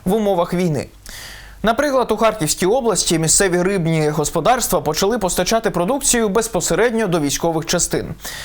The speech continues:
Це дозволило скоротити логістичні витрати та забезпечити свіжість продуктів. Також у Львівській області фермерські господарства активно співпрацюють з армією, постачаючи овочі та крупи.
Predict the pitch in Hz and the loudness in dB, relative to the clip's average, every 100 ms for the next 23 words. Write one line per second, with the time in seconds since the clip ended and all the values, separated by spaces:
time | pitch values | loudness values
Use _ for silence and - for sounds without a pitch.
0 | - - 285 285 247 202 285 262 233 - | -10 -2 0 2 0 0 2 2 0 0
1 | 220 208 196 254 220 190 170 - 220 196 | 0 0 0 0 0 2 0 0 0 0
2 | 165 165 226 254 214 151 147 151 151 - | 0 0 2 2 2 0 0 0 0 0
3 | 226 202 190 180 - 151 233 233 208 - | 0 0 0 0 0 0 0 0 -2 0
4 | 190 190 190 - - - - - - 214 | 0 0 -2 -2 -8 -8 -12 -12 -4 -2
5 | 226 294 240 196 175 240 - 208 196 180 | 0 2 0 0 0 0 0 0 0 2
6 | 147 147 - 123 175 214 190 165 160 151 | 0 0 -2 -2 0 2 0 0 -2 0
7 | 143 147 165 196 - 147 143 208 214 196 | -2 0 2 2 0 0 0 -2 0 0
8 | 175 - 151 190 208 165 208 262 220 170 | -2 0 -2 0 0 2 2 2 2 0
9 | 131 90 - - - 175 160 151 170 151 | 0 -2 -6 -8 -2 0 0 2 4 2
10 | 143 147 120 151 156 185 220 202 - 226 | 2 -2 0 0 0 0 0 -2 -2 -2
11 | - 196 123 - | 0 0 -2 -4